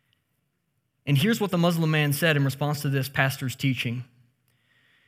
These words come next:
He explained how preposterous the claim was that the creator of the universe should be subjected to the forces of his own creation,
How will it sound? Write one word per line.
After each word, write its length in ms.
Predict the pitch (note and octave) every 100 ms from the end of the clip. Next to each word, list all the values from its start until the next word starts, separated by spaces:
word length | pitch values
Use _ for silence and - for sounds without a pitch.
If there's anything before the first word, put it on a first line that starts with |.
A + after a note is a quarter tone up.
| _ _ _
He 140 | F#3+
explained 520 | F3 - G3 G#3 G#3
how 260 | E3+ G3 A3+
preposterous 880 | - E3+ - F#3+ G3+ - - G3+ F#3
the 140 | -
claim 500 | C#3+ - F3+ F3+ D#3+
was 300 | C3 C3 D#3+
that 160 | E3 D3
the 80 | D3
creator 560 | - F3+ F#3 A3 A3+
of 100 | G3+
the 60 | F3+
universe 580 | F3 D#3+ C#3+ C3 C#3+ E3+
should 240 | - D3+
be 80 | D3+
subjected 800 | C#3+ - F#3+ F3 D#3+ D3 F3+ F3
to 80 | E3
the 100 | D3
forces 580 | - F#3 G3 - D#3 C#3+
of 100 | C#3
his 140 | C3+
own 200 | C#3+ C#3+
creation, 760 | C#3+ D3 D#3+ D#3+ - A2+ G2